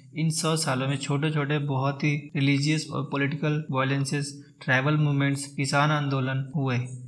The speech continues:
आम लोगों ने विद्रोह किया, पर सबको दबा दिया गया। But eighteen फिफ्टी सेवन में जो शुरू हुआ, वो काफी बड़ा revolt का रूप ले लिया। उसके पीछे का reason discuss करते हैं। Year eighteen फिफ्टी सेवन में new infield rifles introduce की गई थी,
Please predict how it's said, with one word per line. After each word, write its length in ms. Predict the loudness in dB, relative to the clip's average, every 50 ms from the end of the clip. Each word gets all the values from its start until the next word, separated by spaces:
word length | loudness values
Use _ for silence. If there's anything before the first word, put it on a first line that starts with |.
| -18 -20 _ _ _ _ -6 -2
आम 200 | -2 0 2 2
लोगों 200 | 2 2 2 2
ने 80 | 2 2
विद्रोह 420 | 2 2 2 2 4 2 2 2
किया, 240 | 2 0 0 0 0
पर 140 | 0 -2 -2
सबको 360 | -2 -2 -2 -2 -2 -2 -2
दबा 340 | -2 0 0 2 2 2 2
दिया 260 | 2 0 0 0 0
गया। 220 | -2 -2 -2 -4 -6 -10 -16 -20 -20 -20 -14 _ -4
But 120 | -2 -2 -2 -2 -2
eighteen 280 | -2 0 2 4 2 2
फिफ्टी 300 | 2 0 -2 -2 0 0
सेवन 300 | 0 2 2 2 2 2
में 120 | 2 2
जो 140 | 0 0 -2
शुरू 340 | -2 -2 -2 -2 0 0 0
हुआ, 360 | 0 0 0 -2 -2 -4 -6 -4
वो 140 | -4 -2 -2
काफी 380 | -2 0 0 0 0 0 -2 -2
बड़ा 340 | 0 0 2 2 2 2
revolt 400 | 2 0 -2 -2 -2 -2 -2 -4 -6 -8 -6
का 120 | -2 0
रूप 260 | 0 0 0 0 0
ले 140 | -2 -2 0
लिया। 280 | 0 0 -2 -2 -2 -4 -8 -14 _ -8
उसके 260 | -6 -6 -2 -2 -2
पीछे 380 | 0 2 2 2 2 2 2 2
का 120 | 2 2
reason 320 | 2 2 2 2 2 2
discuss 360 | 2 0 0 0 -2 -4 -2 -2
करते 300 | -4 -4 -4 -4 -2 -2
हैं। 280 | 0 0 -2 -4 -6 -8 _ -2
Year 200 | 0 2 2 2
eighteen 340 | 2 2 2 2 2 2 2
फिफ्टी 280 | 0 -2 -2 -2 -2
सेवन 340 | -2 0 0 0 0 0 0
में 360 | 0 0 0 0 -2 -4 -4 -2
new 220 | 0 0 0 0
infield 460 | 0 0 0 0 2 2 2 2 2
rifles 500 | 2 2 2 0 0 0 0 -2 0 0
introduce 440 | -2 -2 0 0 0 0 0 -2 -2
की 200 | -2 -2 -2 0
गई 160 | 0 0 -2
थी, 320 | -4 -4 -6 -6 -6 -8